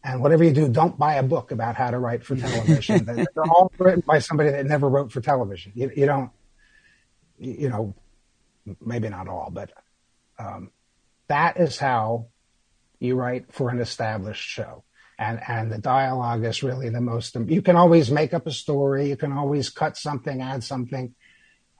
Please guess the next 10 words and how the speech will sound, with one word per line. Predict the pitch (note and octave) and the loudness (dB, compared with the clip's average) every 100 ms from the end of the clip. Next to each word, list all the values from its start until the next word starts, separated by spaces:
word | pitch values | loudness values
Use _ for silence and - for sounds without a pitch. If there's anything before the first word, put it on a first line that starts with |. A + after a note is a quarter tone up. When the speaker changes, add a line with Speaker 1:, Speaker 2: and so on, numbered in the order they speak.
| _ _ _ | _ _ _
Speaker 1:
but | A#2+ | 0
you | C3 A#2+ | 2 0
have | C#3 C3 - | -2 -4 -4
to | A2+ | -6
have | A#2 A#2 A2+ G#2+ - _ _ - | -2 -2 -2 -8 -16 _ _ -18
the | A#2+ | -8
characters, | C#3+ A#2+ A2+ A2+ A2+ G#2 - - _ | -4 -4 -4 -6 -8 -6 -8 -12 _
um, | G#2 E2 - _ | -16 -16 -20 _
sound | - - A2 G#2+ F2 F2+ _ _ _ _ | -16 -10 -8 -8 -10 -16 _ _ _ _
great. | A#2 G#2+ D#2+ | -6 -6 -8